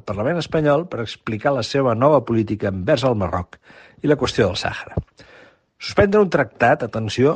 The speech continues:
no vol dir denunciar-lo. El matís és important en el dret internacional. Si el denuncies, l'anules. Si el suspens, el pots tornar a reactivar.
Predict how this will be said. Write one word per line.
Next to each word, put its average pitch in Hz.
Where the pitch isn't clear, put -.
no 160
vol 143
dir 117
denunciar-lo. 87
El 92
matís 135
és 117
important 110
en -
el 92
dret 101
internacional. 95
Si -
el 90
denuncies, 160
l'anules. -
Si -
el 113
suspens, 147
el 101
pots -
tornar 107
a -
reactivar. 131